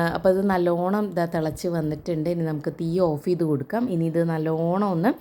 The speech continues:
ആ, ചൂടാറി വരണം കേട്ടോ. അപ്പോൾ കട്ടകൾ ഉണ്ടെന്നുണ്ടെങ്കിൽ നമ്മൾ അരിച്ചിട്ട് ഏത് പാത്രത്തിലാണോ നമ്മൾ വെക്കണത് ആ പാത്രത്തിലേക്ക് ആക്കിയിട്ട് ഫ്രിഡ്ജിൽ വെച്ചിട്ട്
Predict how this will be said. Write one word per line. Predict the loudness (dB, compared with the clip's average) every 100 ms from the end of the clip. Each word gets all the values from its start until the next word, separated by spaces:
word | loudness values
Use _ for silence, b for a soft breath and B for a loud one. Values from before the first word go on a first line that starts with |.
| B B B B -2
ആ, | 2 4
ചൂടാറി | 2 2 2 4 4 4 4 4
വരണം | 4 2
കേട്ടോ. | -2 -2
അപ്പോൾ | -2 -2
കട്ടകൾ | -6 -2 0 2
ഉണ്ടെന്നുണ്ടെങ്കിൽ | 2 2 2 2 0 0
നമ്മൾ | 0 0
അരിച്ചിട്ട് | 0 2 2 0 -4 -2
ഏത് | -2 0 0
പാത്രത്തിലാണോ | 0 -2 -2 -6 -2 0 0 0
നമ്മൾ | 0 0
വെക്കണത് | 0 0 -2 -4 -4
ആ | -4
പാത്രത്തിലേക്ക് | -4 -6 -8 -6 -4
ആക്കിയിട്ട് | -4 -4 -8 -6
ഫ്രിഡ്ജിൽ | -4 -4 -2 0
വെച്ചിട്ട് | 0 0 -8 -8